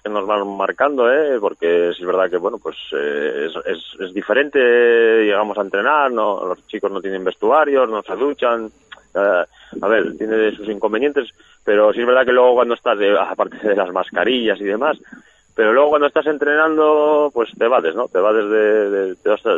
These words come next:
toda esta situación que, que estamos viviendo y, y al final, pues, estás, pues, nada más que pensando en fútbol. Y, y, bueno, gracias a Dios, pues, pues, oye, podemos disfrutar de ello, que, que estuvimos muchos meses, eh, sin poder. Y, bueno, y esperemos que, que, que sigamos, ¿no? Que,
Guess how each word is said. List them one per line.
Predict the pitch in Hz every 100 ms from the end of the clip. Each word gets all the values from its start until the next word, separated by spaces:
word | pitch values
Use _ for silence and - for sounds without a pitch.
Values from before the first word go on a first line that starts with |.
| - -
toda | 107
esta | 110
situación | 98 101 107 95
que, | 98 90 90
que |
estamos | 90 98 98
viviendo | 95 110 131 117
y, | 90 78 - - _ -
y | 104
al | 95
final, | 98 107 110
pues, | 104
estás, | - 113 110 117 107
pues, | 110 107
nada | 110
más | 117
que | 113
pensando | 110 110 120 117
en |
fútbol. | 131 123 98 -
Y, | 82 82 80 80 - -
y, | 85
bueno, | 92 -
gracias | 90 98 104
a | 104
Dios, | 107 101 95
pues, | 95 - - - _ _ _ - _
pues, | 110 110 101 101 98 - 110
oye, | 113
podemos | 104 104 113
disfrutar | 113 113 104 104 107
de | 123
ello, | 120
que, | 98 98 98 92 90 - - _
que | -
estuvimos | - 113 117
muchos | 117 110 110
meses, | 113 101 92 - - -
eh, | 110 113
sin | 104 95
poder. | 107 139 - _ - - _
Y, | 104 101 95 90 90
bueno, | 90 110 92
y |
esperemos | 85 92 95 98 -
que, | 104 98 95 -
que, | 107
que | 104 107
sigamos, | 110 135 87
¿no? | 92 110
Que, | 92